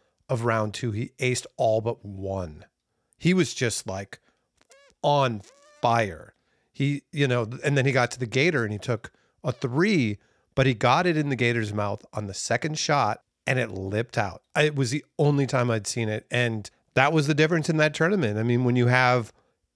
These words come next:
super aceable holes, you know, I look at my scores and I had up until the thirteenth hole in the second round, one three. And then I went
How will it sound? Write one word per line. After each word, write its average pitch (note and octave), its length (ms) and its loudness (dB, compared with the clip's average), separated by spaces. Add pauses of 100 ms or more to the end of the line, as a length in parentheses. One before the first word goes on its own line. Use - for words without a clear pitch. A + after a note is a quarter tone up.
super D3 440 0
aceable D3 360 -2
holes, B2+ 500 0 (120)
you C3+ 80 0
know, B2 80 2
I A#2 40 0
look A#2+ 260 0
at C#3+ 100 0
my B2+ 140 -2
scores C#3+ 440 0
and A2+ 100 -2
I G#2+ 140 0
had G#2 480 -2 (280)
up C3+ 160 0
until C3+ 440 0
the A2+ 140 -6
thirteenth B2+ 500 -4
hole B2 160 0
in A#2 60 -4
the G#2+ 60 -4
second A#2 300 -4
round, A2 340 -2
one G2+ 340 -6
three. B2 440 -10 (500)
And B2 140 -2
then A2+ 100 2
I G#2+ 60 2
went G#2 460 -6